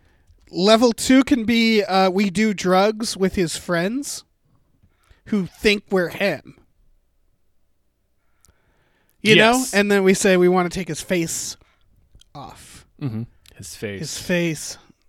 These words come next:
Speaker 2: off.
Speaker 1: off. Uh, what is that scene? And then they, like, it's like a swat scene, right?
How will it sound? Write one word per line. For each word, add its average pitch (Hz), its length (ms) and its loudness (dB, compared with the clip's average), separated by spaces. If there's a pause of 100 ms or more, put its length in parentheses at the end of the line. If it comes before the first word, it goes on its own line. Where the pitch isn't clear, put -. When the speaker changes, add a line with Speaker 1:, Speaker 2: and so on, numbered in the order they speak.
(300)
Speaker 2:
off. - 560 -12
Speaker 1:
off. - 20 -20 (960)
Uh, 170 400 2 (1160)
what 226 220 4
is 254 200 2
that 214 240 2
scene? - 240 -8
And 226 140 -2
then 226 180 0
they, 220 160 4
like, 202 260 0
it's 196 160 -6
like 196 120 -4
a 180 40 -4
swat 175 460 -4
scene, 214 500 -6
right? 202 400 0